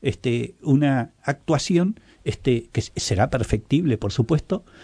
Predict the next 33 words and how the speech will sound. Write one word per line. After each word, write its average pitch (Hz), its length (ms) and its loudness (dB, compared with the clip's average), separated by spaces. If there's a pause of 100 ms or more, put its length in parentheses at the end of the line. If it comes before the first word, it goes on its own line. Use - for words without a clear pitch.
(200)
pero, 165 400 4
eh, 113 420 -2 (140)
que 135 100 8
en, 120 200 4
en 117 220 4
grandes 147 340 4
términos, 151 540 -2 (240)
eh, 135 300 -6
está - 240 4
ajustada 127 760 2
a 110 60 4
derecho. 104 400 2 (320)
Siempre 165 400 4
habrá 117 220 2
algún 127 240 2
caso 113 640 0
que - 80 0
escape 113 600 0
de 135 120 2
la 160 140 4
norma 196 480 2
y, 107 120 2
bueno, 143 240 -2
y 95 80 -2
sí, - 300 -6
este, - 380 -6
si - 180 2
uno 131 240 6
sobre 123 300 4
un 131 100 4
caso 123 380 2
generaliza, 156 800 2 (360)
este, 110 360 0